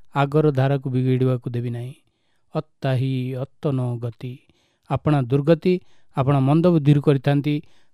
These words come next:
ଆପଣା ଅଜ୍ଞାନରୁ କରିଥାନ୍ତି। ସେହି ଦୁର୍ଗତିରୁ ରକ୍ଷା ପାଇଯିବେ, ସଦ୍ଗତି କରିବେ, ନିଜର ମାଲିକ ହୋଇଗଲେ। କେବଳ ସଦ୍ଗତି ନୁହେଁ, ସବୁ ଗତିର ଊର୍ଦ୍ଧ୍ୱରେ ମୁକ୍ତ ଅବସ୍ଥା ପର୍ଯ୍ୟନ୍ତ ପହଞ୍ଚିଯିବେ ନିଜର ମାଲିକ ହୋଇଗଲେ।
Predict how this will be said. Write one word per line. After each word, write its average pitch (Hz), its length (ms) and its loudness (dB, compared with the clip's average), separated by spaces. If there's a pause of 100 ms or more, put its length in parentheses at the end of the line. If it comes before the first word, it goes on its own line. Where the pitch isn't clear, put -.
ଆପଣା 147 220 -2
ଅଜ୍ଞାନରୁ 175 520 4
କରିଥାନ୍ତି। 139 600 -2 (380)
ସେହି 160 240 2
ଦୁର୍ଗତିରୁ 156 580 0
ରକ୍ଷା 151 280 -2
ପାଇଯିବେ, 139 460 0 (300)
ସଦ୍ଗତି 147 520 -2
କରିବେ, 135 440 0 (360)
ନିଜର 143 260 4
ମାଲିକ 131 320 0
ହୋଇଗଲେ। 131 440 0 (220)
କେବଳ 147 240 0
ସଦ୍ଗତି 151 520 -2
ନୁହେଁ, 156 300 2 (1300)
ସବୁ 151 240 2
ଗତିର 160 380 4
ଊର୍ଦ୍ଧ୍ୱରେ 156 480 2
ମୁକ୍ତ 151 320 2
ଅବସ୍ଥା 185 300 -2
ପର୍ଯ୍ୟନ୍ତ 135 340 -2
ପହଞ୍ଚିଯିବେ 131 520 -6
ନିଜର 123 280 -4
ମାଲିକ 123 280 -6
ହୋଇଗଲେ। 123 400 -6